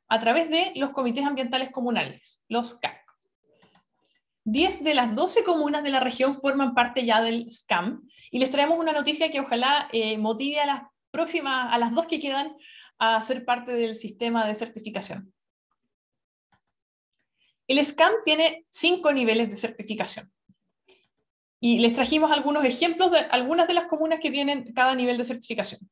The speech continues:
En básica tenemos a Río Bueno, certificación intermedia Lago Ranco, certificación avanzada y de excelencia Valdivia,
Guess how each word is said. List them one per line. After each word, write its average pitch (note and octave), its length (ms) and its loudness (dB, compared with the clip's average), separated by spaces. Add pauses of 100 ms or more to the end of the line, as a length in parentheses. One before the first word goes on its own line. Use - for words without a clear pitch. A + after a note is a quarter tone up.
En A#3 340 6
básica D#4+ 400 4
tenemos C4+ 260 -2
a A#3 60 4
Río F#3 220 -2
Bueno, D#4 280 -2 (720)
certificación C4+ 680 -4
intermedia B3+ 580 0
Lago G3+ 240 2
Ranco, A3 640 -4 (1300)
certificación B3+ 640 -2
avanzada D4 440 2
y D#4 40 -2
de D4 80 -2
excelencia D4 540 -2
Valdivia, G3+ 640 -4